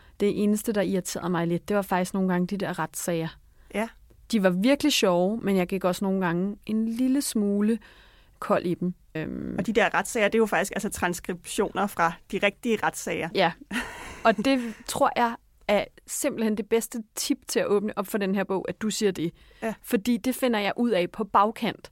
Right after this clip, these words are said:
Speaker 2: Mm.
Speaker 1: Og på en eller anden måde, så blev de faktisk lidt federe eller lidt sjovere, fordi jeg var sådan, "Gud, det er det, der er foregået. Det er jo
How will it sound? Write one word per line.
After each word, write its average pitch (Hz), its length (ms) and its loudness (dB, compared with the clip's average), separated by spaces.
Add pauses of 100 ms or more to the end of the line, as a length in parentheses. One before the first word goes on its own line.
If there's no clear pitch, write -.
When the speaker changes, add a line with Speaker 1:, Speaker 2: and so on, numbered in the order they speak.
(120)
Speaker 2:
Mm. 233 180 4 (480)
Speaker 1:
Og 220 100 2
på 254 100 0
en 262 80 4
eller 240 120 2
anden 233 140 2
måde, 214 200 2
så 220 140 -4
blev 226 260 -2
de 226 120 -4
faktisk - 600 -2
lidt 202 200 -8
federe 208 420 0
eller 190 140 2
lidt 196 240 -2
sjovere, 196 500 2
fordi 202 180 -6
jeg 185 100 -2
var 175 60 -2
sådan, 180 160 -4
"Gud, 185 220 -2 (200)
det - 60 -8
er - 40 -8
det, 156 180 -8
der 127 100 -2 (120)
er - 180 -6
foregået. 165 920 -4
Det - 60 -14
er - 60 -16
jo 64 180 -14